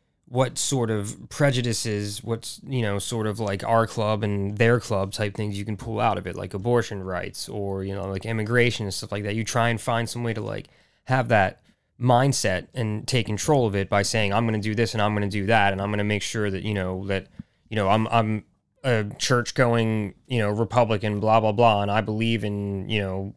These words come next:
you know, uh, a man and woman marriage," and, like, so, you know, everybody's, like, gender, like, there's all kinds of things that you can prey on through that vein of religion. And then there's also, like,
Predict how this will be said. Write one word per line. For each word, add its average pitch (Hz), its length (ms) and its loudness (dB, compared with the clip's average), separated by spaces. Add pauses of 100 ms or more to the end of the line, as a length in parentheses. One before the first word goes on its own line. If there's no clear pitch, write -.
(480)
you 117 140 -8
know, 101 340 -10 (240)
uh, 92 440 -4 (500)
a 117 40 -12
man 120 260 2
and 110 120 0
woman 117 300 2
marriage," 104 400 2
and, 104 240 0
like, 101 240 -2
so, 107 220 -6
you 104 100 -2
know, 101 180 -2
everybody's, 107 460 -2
like, 107 240 -2
gender, 120 300 0
like, 123 140 -4
there's 151 180 -4
all 180 200 6
kinds 190 220 2
of 165 80 -4
things 156 160 -2
that 139 80 -2
you 131 80 -2
can 123 140 -2
prey 151 280 0
on 113 280 0 (420)
through 147 300 4
that 117 180 2
vein 131 320 2
of 104 140 -2
religion. 101 500 0 (420)
And 135 140 2
then 135 80 8
there's 123 160 4
also, 117 320 4
like, 98 420 -2